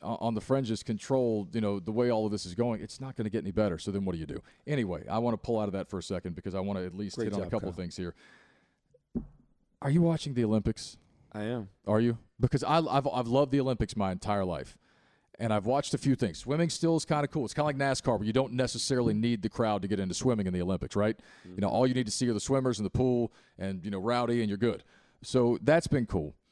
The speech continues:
Speaker 1: Team U S A is infuriating. I, the Team U S A basketball is just awful. I can't even bring myself to talk about it on the air. So, like, that's been something that I tuned into. Outside of that,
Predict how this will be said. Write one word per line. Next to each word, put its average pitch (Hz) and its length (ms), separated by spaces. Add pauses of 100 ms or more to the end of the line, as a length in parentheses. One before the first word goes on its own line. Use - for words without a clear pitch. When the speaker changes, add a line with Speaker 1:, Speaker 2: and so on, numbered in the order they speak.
(240)
Speaker 1:
Team 160 220
U 143 160
S 123 120
A 123 40
is 107 160
infuriating. 80 600
I, 104 140
the 82 160
Team 135 200
U 127 120
S 113 80
A 107 100
basketball 90 460
is 80 80
just 90 240
awful. 82 300
I 87 120
can't 113 220
even 92 160
bring 98 180
myself 92 320
to 90 60
talk 87 240
about 85 220
it 82 40
on 80 80
the 80 120
air. 73 160 (360)
So, 151 120
like, 135 160
that's - 460 (140)
been 127 180
something 113 320
that 107 100
I 101 80
tuned 98 260
into. 90 300 (320)
Outside 151 320
of 107 80
that, 110 300